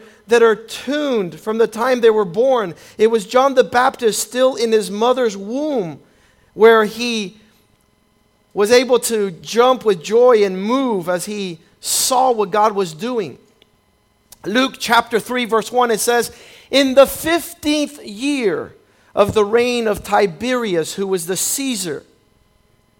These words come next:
Tiberius, the Caesar, the head of Rome, "Pontius Pilate, the governor of Judea." Second man, Pilate.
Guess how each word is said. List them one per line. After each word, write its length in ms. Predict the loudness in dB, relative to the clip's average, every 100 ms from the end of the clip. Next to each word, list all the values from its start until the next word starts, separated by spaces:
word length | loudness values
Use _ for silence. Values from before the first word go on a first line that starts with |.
| _ _ _ _
Tiberius, 720 | -12 -12 -8 -4 -4 -4 -10 -12
the 100 | -14
Caesar, 460 | -12 -12 -12 -14
the 120 | -14
head 200 | -10 -8
of 180 | -8 -10
Rome, 400 | -10 -10 -10 -16 _ _ _ _ _ _ _ _ _ -2
"Pontius 520 | 4 4 4 -6 -8
Pilate, 760 | -6 2 4 4 2 0 -6 _ _ _ _
the 200 | -2 -2
governor 760 | 2 4 6 4 0 2 0 -6 _ _ _ _ _ _ _ 2
of 180 | 2 2
Judea." 640 | -6 -4 -2 0 0 -2 -12 _ _ _ _ _ _ _ _ _ _ _ _ _ _ _
Second 460 | -12 -10 -8 -10 -12
man, 300 | -12 -12 -14
Pilate. 560 | -16 -12 -10 -12 -16